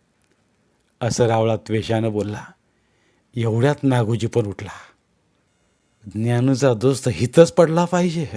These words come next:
असं त्याला वाटलं आणि तोही उठून म्हणाला, "गावलाय चांगला तडाख्यात, सोडायचं नाही आता."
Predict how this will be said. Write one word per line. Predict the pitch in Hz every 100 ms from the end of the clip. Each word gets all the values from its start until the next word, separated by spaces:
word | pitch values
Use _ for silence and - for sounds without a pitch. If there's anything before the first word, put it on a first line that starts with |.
| - -
असं | - 127
त्याला | 127 123 120
वाटलं | 117 - 139 175
आणि | 139 120 -
तोही | 131 131
उठून | 131 123 120
म्हणाला, | 110 113 95 - - _ _ _ _ _ _ _ _ _ _ _ _ _ - 127
"गावलाय | 139 160 185 233
चांगला | 240 262 240
तडाख्यात, | 233 214 185 - 175 - - 107 - _ _ _ _ -
सोडायचं | 165 196 226 240 262
नाही | 294
आता." | 330 294